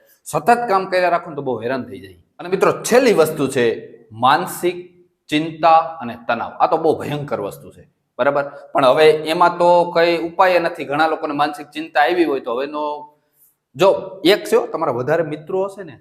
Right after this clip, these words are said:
તો તમે એના હારે શેર કરશો ને કે, "ભાઈ, મને આમ ઘરનું", તો ઘણા સોલ્યુશન મળશે. એટલે મિત્રો બનાવવાનું મગજ એટલા માટે તમને કહે છે, વધારે મિત્રો રાખો, મિત્રો સાથે શેર કરો ખુલ્લા દિલથી કે, "ભાઈ, આવો પ્રશ્ન છે, કંઈક સોલ્વ થાય તો કર."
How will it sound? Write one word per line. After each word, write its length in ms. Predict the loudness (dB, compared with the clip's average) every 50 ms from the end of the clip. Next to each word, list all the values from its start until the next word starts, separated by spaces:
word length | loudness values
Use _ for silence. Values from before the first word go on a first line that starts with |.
| _
તો 60 | -16 -14
તમે 260 | -12 -12 -10 -10 -10
એના 120 | -8 -10
હારે 140 | -10 -10 -12
શેર 380 | -14 -14 -10 -6 -4 -4 -2 -4
કરશો 360 | -4 -8 -10 -8 -8 -8 -10
ને 100 | -10 -12
કે, 240 | _ _ _ _ _
"ભાઈ, 120 | -20 -20
મને 260 | -20 -18 -18 -16 -14
આમ 180 | -14 -14 -14 -16
ઘરનું", 260 | -18 -20 -20 -20 _ _ _ _ _ _ _
તો 60 | -4 -4
ઘણા 260 | -4 -2 -4 -4 -4
સોલ્યુશન 580 | -4 -4 -4 -4 -4 -4 -6 -8 -10 -10 -6
મળશે. 280 | -4 -4 -4 -6 -12 -20
એટલે 400 | -20 _ _ _ _ -8 -8 -6
મિત્રો 380 | -6 -6 -8 -4 2 2 2 4
બનાવવાનું 540 | 4 4 4 4 4 4 2 0 0 -4
મગજ 260 | -4 -2 0 0 -2 0 -4
એટલા 220 | -4 -2 -2 -4 -4 -4
માટે 180 | -4 -2 -2
તમને 260 | 0 0 -4 -6 -8 -10
કહે 160 | -10 -10 -10
છે, 140 | -10 -12 -14
વધારે 240 | -8 -6 -6 -6
મિત્રો 340 | -6 -8 -12 -14 -10 -8 -6
રાખો, 520 | -6 -6 -6 -6 -10 -10 -12 -12 -16 _ _ _ _ _ _ _ _
મિત્રો 240 | -16 -8 -6 -6 -6
સાથે 260 | -4 -6 -8 -8 -10
શેર 360 | -10 -8 0 4 4 4 4 2
કરો 220 | 0 0 0 0
ખુલ્લા 300 | -2 0 2 4 4 4
દિલથી 320 | 2 0 -2 -2 -4 -6
કે, 60 | -8 -4
"ભાઈ, 120 | -2 2
આવો 200 | 4 4 4 2
પ્રશ્ન 340 | 2 -2 -4 -4 -6 -10 -12
છે, 80 | -10
કંઈક 220 | -8 -10 -10 -10 -8
સોલ્વ 240 | -4 -2 -2 -2 -4
થાય 140 | -6 -8
તો 100 | -8 -8
કર." 160 | -4 -4 -4